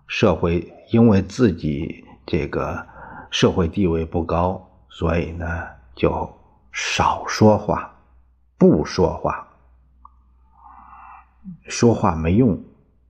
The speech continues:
别人听不进去，没人能听你的话，压不住场。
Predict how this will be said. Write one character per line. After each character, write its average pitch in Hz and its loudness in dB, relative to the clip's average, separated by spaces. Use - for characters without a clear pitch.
别 101 6
人 101 4
听 117 4
不 104 2
进 95 4
去， - 0
没 92 4
人 92 4
能 95 4
听 104 2
你 78 0
的 - -2
话， 90 0
压 95 2
不 95 -2
住 87 -2
场。 - -8